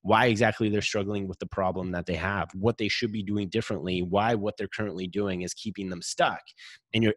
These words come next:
educating them on these key elements that's gonna help them understand why they should choose you as the type of coach that they need to work with.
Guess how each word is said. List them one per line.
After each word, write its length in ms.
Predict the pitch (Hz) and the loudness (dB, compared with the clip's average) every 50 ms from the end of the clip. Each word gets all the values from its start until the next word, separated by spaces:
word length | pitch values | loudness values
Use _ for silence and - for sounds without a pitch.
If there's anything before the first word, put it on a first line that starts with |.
| _ - | _ 2
educating 580 | 131 151 156 175 156 - 156 135 113 104 98 95 | 2 2 2 0 0 2 2 2 2 2 0 0
them 360 | 92 92 90 87 98 110 113 _ _ _ _ _ _ - | 0 0 0 -2 -4 -6 -10 _ _ _ _ _ _ 0
on 260 | 101 107 110 107 104 95 | 2 4 4 4 2 2
these 260 | 98 104 107 104 - - | 0 -2 -4 -4 -6 -8
key 340 | - - - 117 117 110 - - | -8 -4 -2 0 0 -2 -2 0
elements 760 | 113 139 170 160 113 95 87 90 143 220 - - - - - _ _ _ _ _ _ _ _ _ _ _ | 0 2 2 2 2 0 0 -2 -4 -6 -8 -10 -12 -12 -14 _ _ _ _ _ _ _ _ _ _ _
that's 220 | - 117 123 120 - | 0 0 0 2 2
gonna 220 | - 135 120 113 | 0 0 0 0
help 320 | 110 - - 135 147 143 - | -2 -2 -2 -2 -2 -2 -2
them 200 | - 156 151 147 | -4 -4 -2 -2
understand 760 | 131 113 110 110 110 - - - 131 127 127 113 104 101 95 | -4 -4 -6 -6 -8 -8 -6 -2 0 0 2 2 2 0 -2
why 320 | 92 87 87 87 90 104 107 | -4 -4 -4 -2 -2 -2 -2
they 180 | 98 104 101 | -2 -4 -4
should 220 | 98 - 98 92 - | -4 -6 -8 -8 -8
choose 400 | - - 107 101 95 90 85 85 | -8 -8 -6 -8 -8 -8 -10 -10
you 460 | 90 101 117 107 90 85 85 95 - _ _ _ _ _ _ - | -6 -4 -4 -4 -4 -6 -8 -12 -12 _ _ _ _ _ _ -6
as 180 | 98 104 90 | -4 -4 -4
the 80 | 95 92 | -6 -8
type 220 | - - 95 - | -8 -8 -8 -8
of 80 | 92 90 | -8 -10
coach 220 | - 92 90 - | -8 -8 -8 -8
that 140 | - 85 - | -8 -10 -8
they 120 | 85 87 | -8 -8
need 160 | 87 87 87 - | -6 -6 -8 -10
to 80 | - - | -12 -12
work 260 | 85 87 90 82 _ | -10 -10 -10 -10 _
with. 200 | - 55 - - | -14 -14 -14 -16